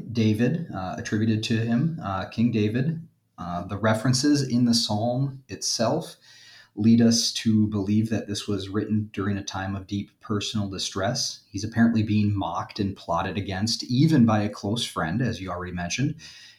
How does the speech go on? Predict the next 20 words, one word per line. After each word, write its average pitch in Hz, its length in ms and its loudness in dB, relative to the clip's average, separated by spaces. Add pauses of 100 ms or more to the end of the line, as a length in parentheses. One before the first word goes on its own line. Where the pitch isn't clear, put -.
(120)
and, 95 380 -4
um, 92 460 -6 (180)
as 117 180 2
well 180 220 6
as 160 100 2
dealing 139 300 4
with 120 160 -2
a - 20 -2
significant 113 640 0
illness, 107 640 0
uh, 87 160 -10
as, 92 220 -10
as 98 320 -6
he 92 340 -8
actually 95 300 -8
prays 101 400 -4
for - 100 -12
healing 92 560 -10
from 87 200 -12
that. 82 280 -12